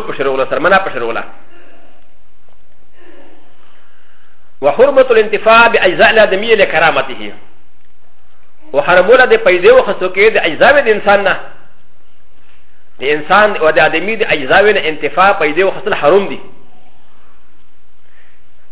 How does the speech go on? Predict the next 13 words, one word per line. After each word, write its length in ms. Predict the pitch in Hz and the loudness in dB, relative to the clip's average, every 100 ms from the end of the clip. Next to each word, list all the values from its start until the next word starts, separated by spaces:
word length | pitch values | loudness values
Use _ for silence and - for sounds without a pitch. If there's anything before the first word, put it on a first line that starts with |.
| - - - - | -8 -8 -6 -2
ایسو 220 | 160 - | -2 2
یې 100 | 165 151 | 0 0
مارکیټ 240 | - 208 180 | -2 -2 -2
سامان 240 | 165 185 | 0 2
نه 140 | 165 | 2
جوړ 200 | 143 170 | 0 0
ده 100 | 170 | 0
که 100 | 175 | 0
نه؟ 120 | 262 175 - - - - - - | 0 -2 -6 -8 -8 -8 -8 -8
ګردیا 280 | 123 139 185 180 | -4 0 2 0
خرڅېږي 380 | 143 143 123 | -2 -2 -2
که 80 | 254 | 0
نه؟ 120 | 262 | 0